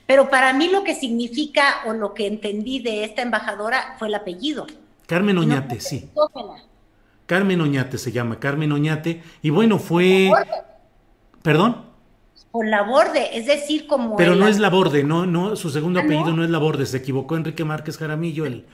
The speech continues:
Speaker 2: director de
Speaker 1: O-, o-, oye, pues eso es un acto completo de misoginia, porque yo simplemente pensé que era hija de Santiago Oñate.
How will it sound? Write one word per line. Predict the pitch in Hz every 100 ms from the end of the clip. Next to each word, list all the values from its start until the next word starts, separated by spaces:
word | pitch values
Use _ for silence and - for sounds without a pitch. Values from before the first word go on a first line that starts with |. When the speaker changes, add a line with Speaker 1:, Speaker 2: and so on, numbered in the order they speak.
| - -
Speaker 2:
director | 131 127 127 151 151
de | 147 139 127
Speaker 1:
O-, | - - 294
o-, | 302 339 349 370 320
oye, | 320 349 349
pues | 277
eso | 294 302 359
es | -
un | 349
acto | 339 339 370
completo | 339 277 311 320
de | 349
misoginia, | 320 277 269 269 349 403 403
porque | 311 247
yo | 247 302
simplemente | 359 320 285 294 311 330
pensé | 247 254 294 330 403 - - -
que | - 277
era | 311 330
hija | 311 330 330 370
de | 359 233 226
Santiago | 233 226 269 277
Oñate. | 262 240 202 -